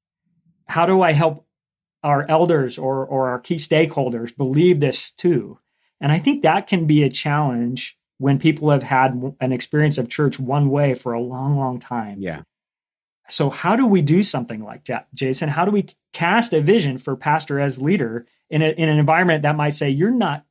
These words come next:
Speaker 1: supposed to lead. That's our job. You just take care of us." How do
Speaker 2: Yeah,
Speaker 1: we go
Speaker 2: I
Speaker 1: about that?
Speaker 2: It's, it's just like you would do for anything that you wanna change in the life of the church or in anything else, is the pastor needs to just build a sense of urgency.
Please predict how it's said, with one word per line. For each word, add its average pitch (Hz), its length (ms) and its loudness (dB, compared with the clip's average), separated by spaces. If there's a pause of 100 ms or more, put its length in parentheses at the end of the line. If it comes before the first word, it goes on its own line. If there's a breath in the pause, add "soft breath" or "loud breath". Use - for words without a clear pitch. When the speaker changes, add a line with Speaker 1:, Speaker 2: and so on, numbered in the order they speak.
(160)
Speaker 1:
supposed - 340 -6
to 127 60 -8
lead. 139 300 -2
That's 208 220 2
our 202 240 2
job. 131 420 -6 (300)
You 190 220 2
just 196 320 0 (680)
take 151 180 0
care 131 200 -2
of 98 100 -12
us." - 280 -18 (880)
How - 160 -2
do 262 60 2
Speaker 2:
Yeah, 147 160 2
Speaker 1:
we - 60 -8
go 156 80 0
Speaker 2:
I 135 60 2
Speaker 1:
about 156 260 0
that? 170 240 -6 (380)
Speaker 2:
It's, 139 400 -2
it's 139 200 -2
just - 320 0
like 180 320 0
you 151 140 0
would 143 180 -2
do 131 240 -2
for 120 280 -6
anything 143 480 2
that 117 80 -2
you 117 120 -2
wanna 110 180 -2
change 92 520 -4
in 104 120 -4
the 101 60 -2
life 98 320 -4
of 92 140 -10
the 98 60 -6
church 117 380 0
or 101 180 -4
in 78 100 -4
anything 98 380 -4
else, 85 320 -8 (460)
is 104 200 0
the 110 80 -2
pastor 123 460 0
needs 120 260 -2
to 110 60 -6
just 101 260 -6
build 113 260 0
a 110 60 -2
sense 101 320 -4
of 90 100 -8
urgency. 87 600 -10